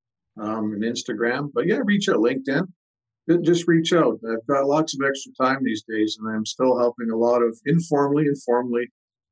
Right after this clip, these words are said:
a lot of young entrepreneurs. Uh, lo-, love to help and share my experience and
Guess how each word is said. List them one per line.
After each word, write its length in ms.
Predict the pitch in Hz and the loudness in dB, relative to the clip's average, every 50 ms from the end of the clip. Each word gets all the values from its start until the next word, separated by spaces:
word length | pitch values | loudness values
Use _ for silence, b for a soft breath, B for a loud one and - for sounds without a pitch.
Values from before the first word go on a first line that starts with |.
| _ - - | _ -4 0
a 40 | 113 | 0
lot 200 | 120 120 123 117 | 2 2 2 2
of 80 | 107 | 2
young 240 | 113 117 117 117 113 | 2 2 2 2 0
entrepreneurs. 960 | 110 113 110 110 - 107 107 104 - 113 107 104 107 104 104 104 - - - - 107 | 0 -2 -2 -4 -6 -8 -10 -8 -6 -4 -2 -2 0 0 -2 -4 -6 -8 -10 -8 -8
Uh, 220 | 104 101 104 104 104 - _ _ - | -8 -8 -8 -10 -12 -14 _ _ -2
lo-, 180 | 120 120 123 123 | -2 0 0 0
love 220 | 123 123 127 127 | 0 -2 -2 -2
to 100 | - 120 | -4 -4
help 240 | 110 113 113 113 113 113 | -4 -2 -4 -4 -6 -8
and 80 | 107 | -8
share 220 | - - 117 117 117 | -6 -2 0 0 0
my 180 | 113 113 113 | 2 0 0
experience 640 | 113 110 - - - - 110 110 110 113 113 - - | -2 -2 -4 -8 -8 -6 -4 -2 -2 -4 -4 -6 -6
and 260 | 107 104 101 101 101 | -4 -4 -2 -4 -4